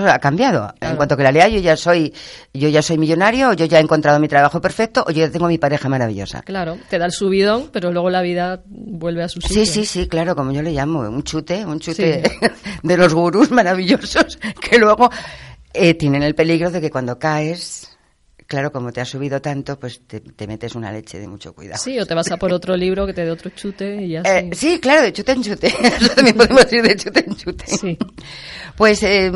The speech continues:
Speaker 1: retomamos lo del Big One,
Speaker 2: Sí.
Speaker 1: porque fue el mayor evento espiritual de Europa, fue, debería de haber sido, y se iba a haber celebrado en el Madrid Arena. Eh, se iban a vender diez mil entradas y se invitó a dieciséis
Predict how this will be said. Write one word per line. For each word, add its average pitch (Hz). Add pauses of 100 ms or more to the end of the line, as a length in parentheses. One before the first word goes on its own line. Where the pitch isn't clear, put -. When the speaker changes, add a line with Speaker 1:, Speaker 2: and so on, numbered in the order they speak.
(140)
Speaker 1:
retomamos 214
lo 247
del 196
Big 185
One, 170 (260)
Speaker 2:
Sí. 170
Speaker 1:
porque 143
fue 160
el 156
mayor 151
evento 151
espiritual 139
de 135
Europa, 139 (220)
fue, -
debería 117
de 131
haber 139
sido, 196 (380)
y 165
se 156
iba 160
a 170
haber 160
celebrado 165
en 160
el 139
Madrid 131
Arena. 104 (1300)
Eh, 165
se 165
iban 175
a 175
vender 175
diez 127
mil 147
entradas 202 (560)
y 151
se 143
invitó 135
a 143
dieciséis 127